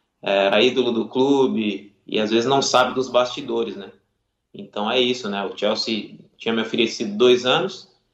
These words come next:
e eu queria três, mas também não houve nenhuma negociação, nenhum esforço da parte do Chelsea querendo minha permanência do clube.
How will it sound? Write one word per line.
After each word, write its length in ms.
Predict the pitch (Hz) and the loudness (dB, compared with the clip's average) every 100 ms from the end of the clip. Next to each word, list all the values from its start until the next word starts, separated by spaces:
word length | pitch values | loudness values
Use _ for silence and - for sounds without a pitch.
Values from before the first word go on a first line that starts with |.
| _ _ _ - | _ _ _ -4
e 60 | |
eu 120 | 117 117 | -4 -2
queria 320 | 120 123 120 | 0 0 2
três, 580 | 131 143 117 - - _ _ _ _ _ - | 0 0 -2 -6 -14 _ _ _ _ _ -8
mas 180 | 120 - | -6 -2
também 240 | 151 170 | -2 0
não 100 | 185 | 2
houve 220 | 190 185 | 2 0
nenhuma 260 | 175 190 185 | -6 -6 -4
negociação, 960 | 185 185 175 160 - 160 175 156 123 | 0 0 2 -2 0 -2 -2 -4 -8
nenhum 240 | 113 139 160 | -6 -6 -6
esforço 600 | - - 147 160 156 - | -8 0 2 2 0 -2
da 120 | 120 | -2
parte 340 | - 120 120 | 2 2 2
do 160 | - 113 | -12 -10
Chelsea 480 | 117 117 - - - _ _ _ _ _ _ | -2 0 -2 -10 -20 _ _ _ _ _ _
querendo 320 | 107 110 113 | -8 -8 -8
minha 160 | 113 110 | -10 -6
permanência 500 | 113 110 107 110 120 | -4 -2 -4 -4 -6
do 140 | 120 | -6
clube. 400 | 104 101 101 | -4 -4 -6